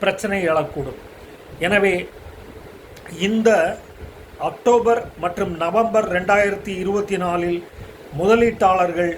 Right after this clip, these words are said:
வெளியேறுவது உசிதம். நீங்களை, நீங்கள் உங்கள் லாபங்கள் பெற்றவரை லாபம் போதும் என்ற மனநிறைவுடன் பங்குச் சந்தையை விட்டு வெளியேறுங்கள். தலைக்கு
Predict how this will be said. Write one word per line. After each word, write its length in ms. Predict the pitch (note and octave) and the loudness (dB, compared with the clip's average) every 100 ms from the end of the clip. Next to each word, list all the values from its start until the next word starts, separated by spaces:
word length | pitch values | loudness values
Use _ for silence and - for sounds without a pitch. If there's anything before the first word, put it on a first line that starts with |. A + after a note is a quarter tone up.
| - - | -10 -6
வெளியேறுவது 720 | D#3 A3 A3 G#3 G3 F#3 F#3+ C4 D3+ | -2 0 2 2 2 -2 -4 -6 -8
உசிதம். 340 | C#3 D3 C3+ - - - - - - - - D3 | -10 -10 -12 -14 -20 -20 -20 -20 -20 -18 -16 -6
நீங்களை, 440 | F3 G#3+ G#3+ G#3+ A3+ A#3 - - - D3+ | 0 2 2 2 2 -4 -16 -20 -10 -4
நீங்கள் 400 | G#3+ G#3+ G3+ G3+ G3 - - - D#3 | -2 0 2 2 0 -10 -20 -14 -10
உங்கள் 280 | G3 G3+ F3+ E3 | -2 2 2 4
லாபங்கள் 500 | F3 G#3 G#3 G3 F3 - | 4 2 0 -2 -4 -6
பெற்றவரை 540 | G3 G3 A#3 A#3 G#3 A3 G3 | -8 -4 0 2 4 2 2
லாபம் 340 | F3 F3+ F#3+ - | 2 0 -4 -4
போதும் 320 | F#3+ G#3+ G3+ F3+ | 0 0 0 -2
என்ற 140 | F3 E3+ E3+ | -2 -2 -2
மனநிறைவுடன் 880 | E3+ F3 E3+ E3+ F3 F3 E3+ F3 - - - - - - | -4 -4 -4 0 2 2 2 0 -2 -14 -16 -16 -14 -10
பங்குச் 320 | E3 A3 - | -6 -6 -4
சந்தையை 340 | F#3 E3+ E3+ E3 | -4 0 0 -2
விட்டு 180 | D3+ D#3+ D#3 | -4 -6 -4
வெளியேறுங்கள். 640 | D#3 E3+ E3 C#3 B2+ A2+ - - - - - - - - - - - - - - - E3+ | 0 2 2 0 -6 -10 -12 -18 -20 -20 -20 -20 -20 -20 -18 -18 -18 -20 -18 -18 -6 0
தலைக்கு 400 | F#3 G#3+ - | 2 0 0